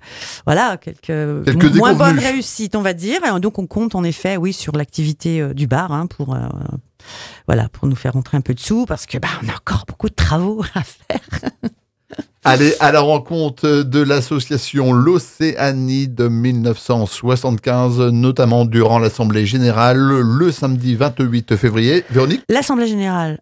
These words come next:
Speaker 1: de seize heures à dix-huit heures au casino, et ensuite la soirée dansante à vingt et une heures jusqu'à deux heures du matin.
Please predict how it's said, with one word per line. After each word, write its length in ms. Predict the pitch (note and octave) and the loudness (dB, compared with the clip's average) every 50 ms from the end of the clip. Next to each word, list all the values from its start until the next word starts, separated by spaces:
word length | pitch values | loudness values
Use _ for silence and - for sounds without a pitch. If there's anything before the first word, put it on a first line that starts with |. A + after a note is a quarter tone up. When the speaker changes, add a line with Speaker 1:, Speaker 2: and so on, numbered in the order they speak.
| _ - | _ -4
Speaker 1:
de 160 | E3 F#3+ F#3 | -2 -2 -2
seize 320 | - - - A#3 G#3 G3 | -2 -2 -2 -2 -2 0
heures 180 | G3 F3+ F3 - - | -2 -2 -4 -4 -4
à 80 | F#3+ A3 | -6 -4
dix-huit 400 | G#3 A3 G3+ F#3 F#3+ F3+ - E3+ | -4 -4 -4 -4 -6 -4 -4 -4
heures 180 | D3+ D3 - - | -4 -4 -4 -6
au 80 | - A3+ | -8 -6
casino, 680 | - A3+ G3 E3 D#3 D3 C#3+ C#3 D3 D#3+ F3+ A3 D#4 - _ _ _ _ | -4 -4 -2 0 0 0 0 -2 -2 -4 -4 -6 -10 -12 _ _ _ _
et 120 | - A3 | -2 -2
ensuite 520 | G3 E3+ - - - E3+ F#3 A3 B3 - - - _ _ _ _ _ - | -2 -2 -6 -8 -6 -6 -6 -6 -8 -12 -18 -20 _ _ _ _ _ -4
la 100 | A#3 C4 | -4 -2
soirée 240 | - - C4 A#3 G#3+ | -2 -2 -2 -2 -2
dansante 520 | F3+ F3+ E3 - - F3 F3 A3 C4 - - | -2 -4 -4 -4 -4 -4 -4 -4 -6 -6 -6
à 80 | D4 | -4
vingt 200 | C4 D4 C4+ - | -2 -2 -2 -2
et 60 | C#4+ | -2
une 160 | C4+ C4 B3 A3+ | -2 -2 0 0
heures 280 | A3 A3 A3+ A3+ - _ | -2 -2 -4 -6 -10 _
jusqu'à 340 | F#3+ F3 - - - D3+ D3+ | -12 -12 -10 -8 -6 -4 -2
deux 200 | D3+ D#3 D3+ F3+ | -2 -2 -2 -2
heures 100 | G#3+ A#3 | -4 -4
du 80 | C#4 | -4
matin. 380 | B3 A3+ G3+ - - - D3+ | -4 -4 -4 -4 -6 -8 -10